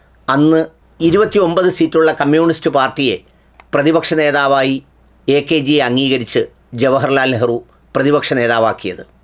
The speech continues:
എ കെ ജി പ്രസംഗിക്കുന്ന അവസരങ്ങൾ എപ്പോഴുണ്ടായാലും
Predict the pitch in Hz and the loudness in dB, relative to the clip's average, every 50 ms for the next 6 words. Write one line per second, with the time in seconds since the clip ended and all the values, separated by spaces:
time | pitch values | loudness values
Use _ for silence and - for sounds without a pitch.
0 | _ _ _ _ _ - 151 180 180 - 220 233 233 226 - - 165 - - 190 | _ _ _ _ _ -2 -2 0 0 2 0 2 2 0 0 0 -2 0 0 0
1 | 196 190 185 190 185 190 175 156 151 165 165 - 175 185 180 180 180 170 156 160 | 0 0 0 -2 -2 0 0 0 0 0 0 0 -2 0 0 0 0 -2 -2 0
2 | - 190 196 190 180 160 160 156 151 151 147 135 120 101 82 | 0 2 2 4 2 2 2 0 0 0 0 0 -2 -4 -8